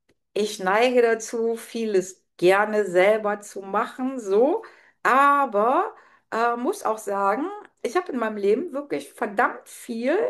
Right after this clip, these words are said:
äh, Zeit, vor allen Dingen Zeit und Erfahrung in Lernen investiert. Und, ähm, nicht jeder hat da unbedingt Lust zu, so. Ich halt's für wichtig. Weil man dann auch sagen kann, „Ah,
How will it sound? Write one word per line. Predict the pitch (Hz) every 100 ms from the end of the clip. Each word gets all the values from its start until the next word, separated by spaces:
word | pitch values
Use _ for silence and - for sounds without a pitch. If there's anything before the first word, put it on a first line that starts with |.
| - _ _ _ _
äh, | - 233 226 226
Zeit, | - 233 285 554 571 - _ _ _ _ _ _ _ _ _ _
vor | 254
allen | 220 240
Dingen | 202 202
Zeit | - 190 330 480 269
und | -
Erfahrung | 214 - 190 196 254 359 415 - _ _
in | 262
Lernen | 294 302 349 294
investiert. | 170 190 170 175 - - 175 165 - _ _ _ _
Und, | 226 240 240 -
ähm, | 196 220 220 214 214 214
nicht | 208 247 -
jeder | 254 294 302 262
hat | - -
da | -
unbedingt | 233 254 247 240 240 240 247 _ _ _ _ _ _ _ _
Lust | 277 370 - -
zu, | - 160
so. | 170 160 -
Ich | - -
halt's | - -
für | - 233
wichtig. | 254 - - 160 - _ _ _ _ _ _ _ -
Weil | 214
man | 254 254
dann | 277
auch | 285 285
sagen | 233 247 254
kann, | 247 247 254
„Ah, | - 240 -